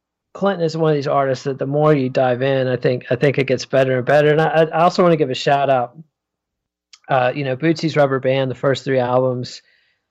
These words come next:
maybe even the first four albums, you cannot go wrong with. And then Eddie Hazel, if you're a guitar head, and I know you are, Eddie Hazel, I mean, obviously Maggot Brain is the classic, you know, funk guitar workout, but his solo album, Game, Dames, and Guitar Things,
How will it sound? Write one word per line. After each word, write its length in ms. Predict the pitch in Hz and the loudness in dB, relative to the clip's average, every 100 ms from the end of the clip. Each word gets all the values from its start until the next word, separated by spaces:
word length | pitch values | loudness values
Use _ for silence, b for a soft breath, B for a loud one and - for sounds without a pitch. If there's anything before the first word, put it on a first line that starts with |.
| _ - | _ 0
maybe 200 | 160 196 | 4 4
even 120 | 147 | 4
the 60 | 131 | 0
first 260 | 143 127 | -2 -4
four 260 | - 139 147 | -2 2 4
albums, 400 | 131 123 123 - | 4 0 -8 -12
you 80 | 131 | -10
cannot 400 | - 135 139 135 | -6 -4 -4 -2
go 120 | 127 | -2
wrong 400 | 127 127 127 127 | -2 -2 -2 0
with. 240 | 123 127 b b b - | 0 0 b b b 0
And 160 | 160 | 4
then 140 | 165 165 | 4 4
Eddie 260 | 170 214 190 | 2 4 4
Hazel, 500 | 143 156 151 147 139 | 4 4 2 0 -4
if 160 | 135 | -2
you're 120 | 160 147 | -2 -2
a 40 | |
guitar 420 | 139 - 165 165 | -4 -4 0 0
head, 440 | 170 196 185 190 - _ _ _ _ _ _ _ _ - | 2 2 2 -2 -8 _ _ _ _ _ _ _ _ -10
and 100 | 147 | -6
I 80 | 147 | -2
know 140 | 147 | -2
you 260 | 143 139 143 | -2 0 4
are, 500 | 170 151 143 131 - _ | 6 6 2 -2 -10 _
Eddie 240 | 165 208 196 | 2 4 4
Hazel, 580 | 160 170 156 160 143 135 | 4 2 2 -2 -4 -4
I 40 | |
mean, 280 | 147 151 139 - - | -2 -4 -6 -6 0
obviously 400 | 190 185 175 143 | 0 0 -4 -4
Maggot 420 | 139 151 147 151 | 0 0 -2 -4
Brain 420 | 143 143 131 131 | -4 -4 -6 -6
is 300 | 131 127 - | -8 -8 -10
the 100 | 143 | -14
classic, 880 | - 135 127 - 135 127 - - _ _ - | -4 -2 -2 -2 -4 -4 -8 -20 _ _ -8
you 140 | 139 | -4
know, 440 | 131 131 123 - - | -2 0 -2 -4 -6
funk 260 | 151 139 | -2 -2
guitar 560 | 143 131 143 135 135 - | -4 0 4 6 4 2
workout, 540 | 151 147 - 135 127 - | 2 2 4 4 2 2
but 160 | 127 | 0
his 240 | 165 170 - | 2 2 4
solo 400 | 165 170 160 131 | 4 6 6 4
album, 340 | 123 120 120 | 2 -2 -6
Game, 480 | 123 139 143 143 135 | -4 -4 -2 -4 -2
Dames, 460 | 135 135 139 131 | -2 0 -2 -4
and 100 | 139 | -6
Guitar 340 | 120 - 135 139 | -6 0 2 2
Things, 580 | - 160 156 165 156 | 2 2 2 0 -4